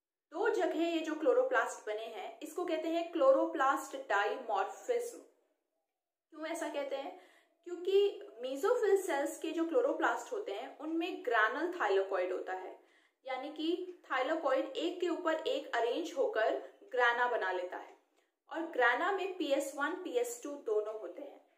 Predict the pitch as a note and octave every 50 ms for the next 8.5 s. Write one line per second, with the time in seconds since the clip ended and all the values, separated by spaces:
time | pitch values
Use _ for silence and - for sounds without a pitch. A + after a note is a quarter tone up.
0 | _ _ _ _ _ _ _ _ _ - B3+ D4 E4 - G4 G4 F#4+ - - A#3+
1 | A#3 - - G4 A#4 A#4+ A4 A4 G4 - - - - C#4+ C4+ C#4 C#4 C4+ C4 C4
2 | C4+ C4+ C4 A#3 A#3 A#3 A#3 A#3 G#3 G#3+ A3+ - - A#3 G3 - G3 G3 G3+ G#3+
3 | A3 E4 E4 - - - - E4+ - - G#4+ G#4+ G#4+ - F4+ F4 F4 F4+ F4+ F#4
4 | G4 G4+ G#4 F#4 D#4+ D#4 D#4 D#4 D#4 E4 - D4+ C4 B3 B3 C4 - - A#3 A3+
5 | - - A#3 A3 A3 A3+ A3+ - B3 G#3 A#3 C4 C4+ - - G#3+ C4 C4 - A#3+
6 | G3+ F#3 - - - - - - - _ _ _ _ - D#4 D#4+ F4 G4+ G4 -
7 | G#4 G4 - D4 D4 D4+ F4 G4+ - E4 E4+ - - - - D4 C4+ B3+ A#3+ B3
8 | A#3+ A3+ F3+ - F3 F3+ F3+ - -